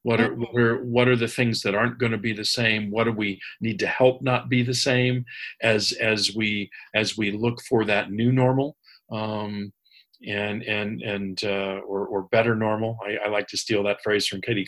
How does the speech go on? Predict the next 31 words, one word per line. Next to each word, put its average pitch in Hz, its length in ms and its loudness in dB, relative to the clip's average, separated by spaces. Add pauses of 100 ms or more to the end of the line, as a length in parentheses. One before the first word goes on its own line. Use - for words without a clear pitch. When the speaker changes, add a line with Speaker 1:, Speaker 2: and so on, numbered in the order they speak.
Speaker 1:
Couric. 113 220 4 (320)
How 120 60 4
do 123 80 8
we 120 80 8
make 117 220 4
our 107 80 2
new 110 160 2
normal 113 360 2
a 90 60 -2
better 113 260 2
normal? 123 420 4 (400)
Speaker 2:
Mm-hmm. 117 160 6
Speaker 1:
Um, 117 220 6 (320)
so, 135 320 6
so, 135 340 6
so, 131 480 6 (500)
so, 135 280 4
so - 200 4
maybe, 143 580 6 (340)
um, 120 460 4 (220)
there 127 180 8
are 120 160 6
pieces 123 400 2
of 107 100 -4
the 107 80 -2
narrative 107 520 4
that - 120 -10
need 104 200 -4
to - 60 -14
be 101 100 -4
different 110 400 -4